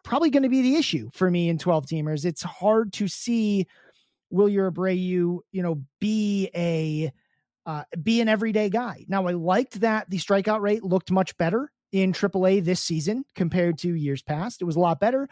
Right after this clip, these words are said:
uh, but, you know, he'd still probably in the major strike out twenty-five-ish percent of the time.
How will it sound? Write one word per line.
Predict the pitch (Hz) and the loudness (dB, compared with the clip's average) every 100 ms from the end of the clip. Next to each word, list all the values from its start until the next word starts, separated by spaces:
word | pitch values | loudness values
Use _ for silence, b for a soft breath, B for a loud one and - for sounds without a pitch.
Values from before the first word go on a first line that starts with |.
| b b b _ | b b b _
uh, | 180 170 165 147 _ _ - | -4 -2 -2 -4 _ _ 0
but, | 196 202 | 2 0
you | 214 | -2
know, | 180 | 0
he'd | 190 | -2
still | - 208 214 | 0 0 0
probably | - 240 254 254 | -2 -2 -2 -2
in | 220 | -2
the | 208 | 2
major | 196 196 208 | 2 4 2
strike | - 202 | 2 2
out | 185 202 196 | 4 2 0
twenty-five-ish | 196 196 185 190 196 190 | -4 -2 0 0 0 -2
percent | 190 202 190 | -2 2 2
of | |
the | 170 | 2
time. | 214 233 233 | 2 2 0